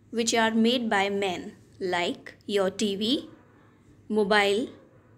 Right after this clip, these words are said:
books. Okay, can you name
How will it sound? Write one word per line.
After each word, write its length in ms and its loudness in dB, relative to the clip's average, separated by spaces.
books. 640 0
Okay, 420 -4
can 240 2
you 140 0
name 360 0